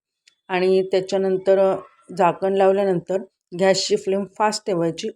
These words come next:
आणि सहा ते सात मिनटामध्ये आपल्या इडल्या झालेल्या आहेत. तर चाकूच्या साहाय्याने बघा, बघूया आपण, चांगल्या इडल्या आपल्या झालेल्या आहेत. आता काय करायचं, गॅस बंद केलेला आहे, एक पाच मिनटं ह्याच्यामध्येच ठेवायचं, नॉर्मल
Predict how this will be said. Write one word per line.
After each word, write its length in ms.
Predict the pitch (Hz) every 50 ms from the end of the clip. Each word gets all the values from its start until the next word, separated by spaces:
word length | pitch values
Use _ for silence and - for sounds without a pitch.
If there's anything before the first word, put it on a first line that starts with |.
| _ -
आणि 220 | 180 185 196 202 - _ _ _ _ _
सहा 280 | - - - 196 185 185 180 -
ते 80 | 202 208
सात 360 | 202 - - 202 196 196 -
मिनटामध्ये 540 | 208 196 185 175 175 185 175 170 170 165 - -
आपल्या 260 | 180 - - 185 190
इडल्या 320 | 185 185 160 170 185 202
झालेल्या 440 | 202 - 196 175 160 160 151 143 147
आहेत. 160 | 143 127 147 - _ _ _ _ _ _ _ _ _ _ _
तर 40 | 190 190
चाकूच्या 520 | 190 - 202 180 180 - - 196 196 202
साहाय्याने 460 | 196 214 202 190 190 190 190 190 190 185
बघा, 260 | 175 180 151 190 233 - - _ _ _ _ _ _ _ _ _ _ _ _ _ _ _ _ _ _ _ _ _ _ _ _ -
बघूया 400 | 196 196 185 180 165 185 185 185
आपण, 280 | 180 185 - 202 220 240 - _ -
चांगल्या 320 | 196 180 175 175 180 190
इडल्या 300 | 185 180 175 165 170 175
आपल्या 240 | 175 175 - 180 196
झालेल्या 420 | 190 196 175 165 160 170 170 175 175
आहेत. 240 | 165 156 165 185 214 - _ _ _ _ _ _ -
आता 180 | 180 - 208
काय 140 | 202 214 208
करायचं, 300 | 208 196 190 196 208 196 185
गॅस 220 | 196 185 180 175 -
बंद 240 | 185 196 190 196 196
केलेला 360 | 214 190 202 175 175 165 160
आहे, 100 | 175 196 196 - _ _ _ _ _ _
एक 200 | 190 185 190 - 196
पाच 340 | 196 - 180 180 190 185 208
मिनटं 300 | 202 202 190 190 208 214
ह्याच्यामध्येच 920 | 240 - _ _ _ _ _ - 175 185 214 214 214 208 190 226 226 233 -
ठेवायचं, 460 | 220 180 165 160 156 156 - - 233 247 - _ _ _ _ _ _ _ _ _ _ _ _ _ _ _ _ -
नॉर्मल 440 | 220 190 190 190 190 185 190 202